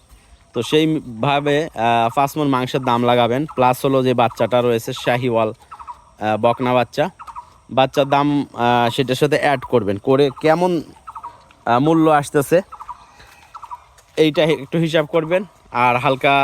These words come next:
দুধের একটু হিসাব করবেন, প্লাস হলো জাত মানের হিসাব করবেন। সব মিলায়ে কিন্তু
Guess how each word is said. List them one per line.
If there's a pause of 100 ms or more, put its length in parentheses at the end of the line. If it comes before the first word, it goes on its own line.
(580)
দুধের
একটু
হিসাব
করবেন,
প্লাস
হলো
জাত (100)
মানের
হিসাব
করবেন। (260)
সব
মিলায়ে
কিন্তু